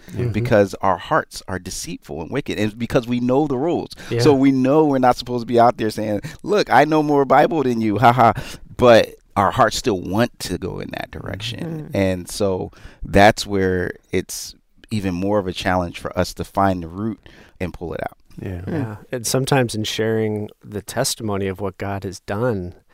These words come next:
Speaker 3: Yes.
Speaker 2: what it sounds like is that I'm giving credit to God, but I know in my heart, in that particular setting, what I'm really drawing attention to is how I've changed for the
Speaker 4: Wow.
Speaker 2: better.
Speaker 4: So how do
Speaker 1: Yeah.
Speaker 4: we do it right? I mean,
Speaker 1: Well, <laughs>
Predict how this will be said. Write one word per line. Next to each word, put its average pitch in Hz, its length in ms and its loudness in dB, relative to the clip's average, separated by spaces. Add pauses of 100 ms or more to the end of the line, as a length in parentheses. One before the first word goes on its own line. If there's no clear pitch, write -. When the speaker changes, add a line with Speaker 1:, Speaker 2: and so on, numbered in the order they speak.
(220)
Speaker 3:
Yes. - 360 -8
Speaker 2:
what 135 120 2
it 107 120 -2
sounds 185 420 4
like 101 380 -2
is 104 160 -6
that 107 100 -2
I'm 101 120 -2
giving 104 340 -4
credit 107 500 -6
to - 120 -18
God, 95 400 -10 (180)
but 107 100 -2
I 110 100 0
know 127 220 2
in 117 100 0
my 95 160 -2
heart, 113 380 -2 (180)
in 110 140 -4
that 104 200 -4
particular 98 520 -8
setting, 92 640 -8
what 110 100 0
I'm 101 120 0
really 123 200 2
drawing 101 320 -2
attention 98 440 -8
to 92 200 -10
is 90 140 -6
how 101 220 -2
I've 87 180 -8
changed 95 640 -8
for 139 200 -10
the 135 80 -6
Speaker 4:
Wow. 135 60 -10
Speaker 2:
better. - 380 -12 (220)
Speaker 4:
So - 140 -2
how 269 140 0
do 392 60 4
Speaker 1:
Yeah. 403 40 8
Speaker 4:
we 392 80 6
do 349 180 2
it 311 80 -2
right? 302 480 -4
I 185 120 0
mean, 190 100 2
Speaker 1:
Well, 135 140 8
<laughs> - 520 6